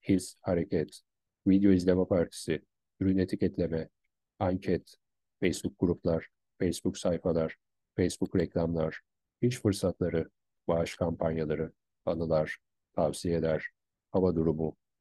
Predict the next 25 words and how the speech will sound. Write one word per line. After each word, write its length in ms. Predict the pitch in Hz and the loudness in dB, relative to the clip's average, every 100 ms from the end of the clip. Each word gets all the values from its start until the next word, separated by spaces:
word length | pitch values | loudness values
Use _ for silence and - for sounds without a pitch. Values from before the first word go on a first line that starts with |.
| _ | _
yakınlardaki 600 | 87 - 95 87 87 87 | -4 0 0 2 0 0
reklamlar, 580 | 85 73 82 78 78 76 - _ _ _ - | 0 0 -2 -2 -2 -4 -8 _ _ _ -2
alım 220 | 92 98 | 0 0
satım 340 | 98 95 104 87 | -2 0 0 2
grupları, 540 | 76 - 76 73 73 _ _ _ - | 0 0 0 0 -4 _ _ _ -2
oyunlar, 600 | 95 90 85 85 78 - _ _ | 2 2 2 0 0 -4 _ _
teklifler, 680 | - 87 - - 87 80 78 - _ _ - | -4 -4 -4 -4 -2 -2 -2 -8 _ _ 0
mağazalar, 680 | 87 87 87 85 82 - - _ _ _ - | 2 2 2 2 2 -2 -14 _ _ _ -2
N 220 | 92 90 | 0 0
F 60 | - | 2
T 260 | 95 98 98 - | 2 4 2 -2
ve 180 | 85 87 | -2 -2
Metaverse. 920 | 85 78 85 78 76 67 - - - _ - | -4 -4 -2 0 0 0 -4 -16 -20 _ -2
Oldukça 420 | 82 73 - 78 | -2 -2 -4 -6
detaylı 380 | 76 80 76 73 | -4 -4 -4 -2
bir 220 | 71 - - | -4 -4 -8
podcast 400 | 78 - 76 - | -12 -10 -12 -8
oldu 220 | 73 73 | -6 -4
değil 140 | 90 76 | -2 -2
mi? 120 | 76 | -2
Yani 240 | 76 76 | -4 -4
bütün 280 | 73 - 76 | -6 -6 -6
listeyi 260 | 69 85 82 | -6 -8 -6
saydık 360 | 78 73 67 | -4 -4 -4
aslında. 560 | 71 - 73 73 98 | -6 -6 -8 -2 -2